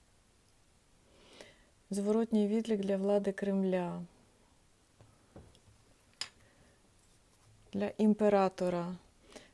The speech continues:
Хтось там здохне. От хтось здо-, в когось не буде енергії рухатися.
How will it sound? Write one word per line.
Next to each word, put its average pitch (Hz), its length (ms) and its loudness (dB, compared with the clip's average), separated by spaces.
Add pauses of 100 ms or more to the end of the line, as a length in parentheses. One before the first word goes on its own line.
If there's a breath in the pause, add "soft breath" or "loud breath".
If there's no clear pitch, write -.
Хтось - 340 0
там 233 220 4
здохне. 208 640 2 (340)
От 202 140 -6
хтось 262 340 4
здо-, 233 160 -2
в - 140 -8
когось 262 380 6
не 240 80 4
буде 233 360 2
енергії 214 680 2
рухатися. 190 840 -4